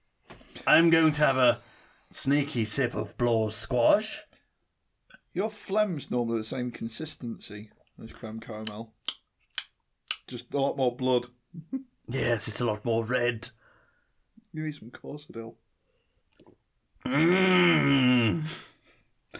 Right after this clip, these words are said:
Speaker 1: Farewell, boys! See you, Tom. Did you notice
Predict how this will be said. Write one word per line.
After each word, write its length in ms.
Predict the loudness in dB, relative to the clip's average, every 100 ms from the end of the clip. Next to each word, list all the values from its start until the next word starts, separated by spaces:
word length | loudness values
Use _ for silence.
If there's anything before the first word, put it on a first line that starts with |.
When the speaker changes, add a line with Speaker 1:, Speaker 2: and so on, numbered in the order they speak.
| -6
Speaker 1:
Farewell, 440 | 4 6 8 6 8
boys! 840 | 6 8 6 8 6 4 -4 -10 _ _ _ _ _ _ _ _ _ _
See 160 | 0 0
you, 60 |
Tom. 320 | 2 -4 -6 -8 _ _ _ _ _ _ -20 -20 -20 -2
Did 160 | 0
you 240 | 0 2 2
notice 420 | 4 2 2 -8